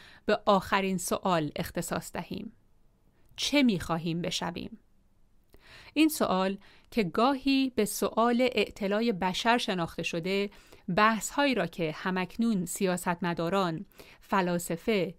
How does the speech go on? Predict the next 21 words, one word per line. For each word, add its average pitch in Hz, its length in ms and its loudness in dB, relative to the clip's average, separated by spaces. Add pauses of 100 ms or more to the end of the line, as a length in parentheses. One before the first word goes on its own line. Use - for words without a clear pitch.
(220)
محققین 208 960 0
و 196 140 4
مردم 196 440 2
عادی 196 520 0
را 262 120 0
به 208 100 -4
خود 175 260 -4
مشغول 170 400 -4
کرده، 214 580 -2 (200)
تحت 214 280 4
شعاع 196 360 2
قرار 170 280 -4
می‌دهد. - 500 -10 (1120)
گذشته 269 400 2
از 285 180 0
اینها، 220 440 2
بحث‌های 233 600 2
جاری 196 480 0
میان 196 380 0
ادیان، 220 640 -2 (120)
ایدئولوژی‌ها، 180 1000 0